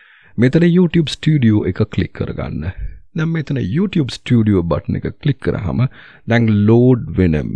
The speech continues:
මෙනු එකේ වම් පැත්තට තියෙන මෙනු එකේ බලන්න දැන් මෙතන තියෙනවා ඔයාලගේ ඩෑෂ්බෝඩ්,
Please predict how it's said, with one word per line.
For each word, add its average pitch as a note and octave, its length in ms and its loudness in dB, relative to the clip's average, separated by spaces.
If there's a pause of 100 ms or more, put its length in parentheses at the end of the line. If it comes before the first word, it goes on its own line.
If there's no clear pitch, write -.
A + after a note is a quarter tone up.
මෙනු F2+ 320 4
එකේ G2+ 260 0 (380)
වම් E3+ 260 0
පැත්තට F2 460 0
තියෙන D#2 300 2
මෙනු G2 260 4
එකේ - 240 -2
බලන්න F2+ 360 0
දැන් G2 220 4
මෙතන F2 440 2
තියෙනවා G#2 360 4 (600)
ඔයාලගේ D#2 440 4 (280)
ඩෑෂ්බෝඩ්, G2 680 0